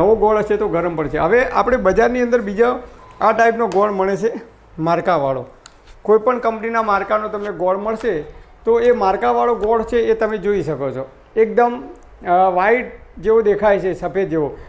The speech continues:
મતલબ કે આની અંદર કેમિકલ નાખેલું જ છે તો જ આ ગોળ આટલો સફેદ થાય છે. બાકી જ્યારે ઓરિજિનલ ગોળ બને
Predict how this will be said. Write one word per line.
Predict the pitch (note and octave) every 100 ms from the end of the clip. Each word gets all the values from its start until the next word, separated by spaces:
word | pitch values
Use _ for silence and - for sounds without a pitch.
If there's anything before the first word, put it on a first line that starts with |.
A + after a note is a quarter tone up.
| - F3
મતલબ | G#3 C4 -
કે |
આની | C4 A#3+ B3+
અંદર | B3 B3+
કેમિકલ | A3+ A3 A#3+ B3
નાખેલું | A3+ G3+ G3+ A3+ A3+
જ |
છે | - C#3 - - - - - - - - -
તો | B3
જ | C4
આ | B3+
ગોળ | A3 B3
આટલો | A#3+ A#3 A#3+
સફેદ | G#3+ G#3 A3+
થાય | A3 F#3+
છે. | D#3 D#3+
બાકી | E3+ F#3+ A#3
જ્યારે | G#3+ A#3 B3
ઓરિજિનલ | G3+ G3+ A3 A#3+ A3+
ગોળ | G3+ A3+
બને | G#3+ A#3+